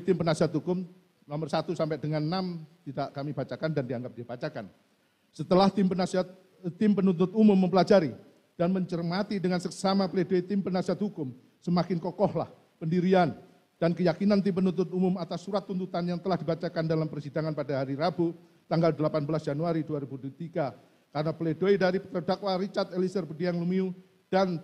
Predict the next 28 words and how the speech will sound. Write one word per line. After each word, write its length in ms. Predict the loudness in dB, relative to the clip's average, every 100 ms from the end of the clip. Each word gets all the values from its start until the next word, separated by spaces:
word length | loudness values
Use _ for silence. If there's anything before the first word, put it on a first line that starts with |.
| -10
tim 160 | -6 -4
penasihat 400 | -2 -2 0 0
hukumnya 460 | -2 0 0 0 -6 -12 _ _
didasarkan 560 | -4 0 2 2 0 -2
pada 240 | 0 -2
penilaian 480 | -2 0 2 2 0
yang 40 | -4
subjektif 500 | -2 -2 -2 -8 -8 _ _ _
guna 240 | 0 2
melepaskan 560 | 2 0 -2 -4 -2 -4
terdakwa 400 | -2 -4 -4 -4
Richard 320 | -4 -8 -6
Eliezer 320 | -4 -4 -6
Budiang 320 | -8 -6 -4
Lumiu 360 | -2 -2 -2 -4 -10 _ -4
dari 200 | -4 -2
tuntutan 400 | -2 -4 -2 -2 -2
hukum 480 | -4 -8 -6 -6
terhadap 400 | -6 -6 -4 -6 -6 -12
perbuatan 480 | -8 -2 -2 0 0
yang 120 | -2
telah 160 | -2 -4
terdakwa 560 | -4 -8 -8 -4 -4 -4
Richard 360 | -6 -10 -10
Eliezer 320 | -10 -10 -12
Budiang 360 | -14 -12 -10 -6
Lumiu 320 | -2 -2 -2 -8
lakukan. 400 | -12 -12 -12